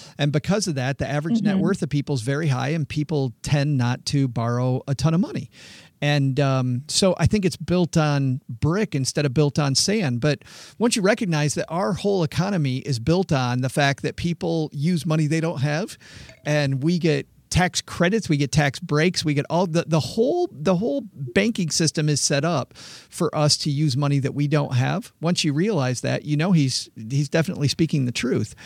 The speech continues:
Speaker 1: which also leads me to believe the quicker I can get away from that, better off I'm gonna be.
Speaker 2: Right. Um, but then it makes me wonder, 'cause it is so true. And, like, to put it so bluntly like that, I mean, I guess you always kind of, in-,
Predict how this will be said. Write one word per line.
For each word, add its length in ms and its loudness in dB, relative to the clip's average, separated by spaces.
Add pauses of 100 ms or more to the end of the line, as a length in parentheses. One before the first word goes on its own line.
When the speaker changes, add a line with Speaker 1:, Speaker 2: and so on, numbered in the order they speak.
(260)
Speaker 1:
which 180 2
also 240 0
leads 200 2
me 120 0
to 60 -4
believe 380 -2 (340)
the 60 0
quicker 380 0
I 80 2
can 160 0
get 120 2
away 280 2
from 220 0
that, 320 0 (640)
better 320 2
off 180 2
I'm 120 0
gonna 100 -2
be. 320 -8 (1400)
Speaker 2:
Right. 720 0
Um, 420 2
but 120 2
then 220 2
it 100 0
makes 220 -2
me 200 2
wonder, 380 0
'cause 160 0
it 140 2
is 100 -2
so 200 0
true. 500 -2 (280)
And, 140 0
like, 120 2
to 80 2
put 320 0
it 160 -4
so 160 0
bluntly 500 0
like 280 -2
that, 200 0
I 60 2
mean, 100 4
I 60 0
guess 280 -2
you 160 2
always 360 2
kind 180 2
of, 80 0
in-, 180 0